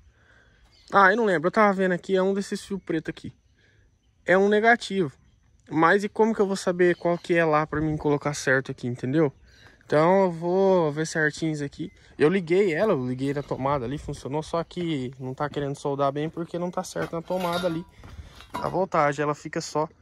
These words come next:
pipocando, beleza? Mas amanhã, é, eu venho terminar isso aqui e daí eu vou mostrar pra vocês aí, é, no vídeo finalizando, né? E também eu vou ver se eu dou um jeito de fazer uma bancada aqui pra gente tá trabalhando pra ficar melhor.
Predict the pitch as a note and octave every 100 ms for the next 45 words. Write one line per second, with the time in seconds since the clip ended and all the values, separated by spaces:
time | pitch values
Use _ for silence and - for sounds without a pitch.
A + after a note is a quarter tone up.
0 | _ _ _ - E3 - G#3 - D3 C#3
1 | B2+ _ - A#2 D3 F#3+ - _ _ _
2 | _ - - A3+ A3+ A#3 A3+ G3+ A#3+ B3
3 | - - - - - - - _ _ -
4 | - D#3 D#3 D3+ D3 E3 F#3+ G#3+ G3 F#3
5 | F#3+ F#3 - F#3 A3+ - - - - -
6 | D3 D3 C#3+ D3+ D#3+ E3+ F3 E3 E3 E3+
7 | D#3+ E3 - D#3+ E3+ C#3 - - - -
8 | - - - _ _ _ _ - - D3
9 | D3 C#3+ D3 C#3 F3 F3 - F3 E3 D3+
10 | G3+ B3+ A#3 B3 - - - F3 F#3+ A3
11 | A3 G#3 G3+ G3 G#3 G3+ G3 G3+ G#3+ G#3
12 | G3+ G3 F#3 F3+ - F3+ F#3+ F3 F3+ E3+
13 | E3+ F#3 E3+ D#3+ D3+ - D3 C#3+ D3 D3
14 | - C#3+ D3+ C#3 C3 C#3 C3+ D3+ - D3+
15 | E3+ C#3+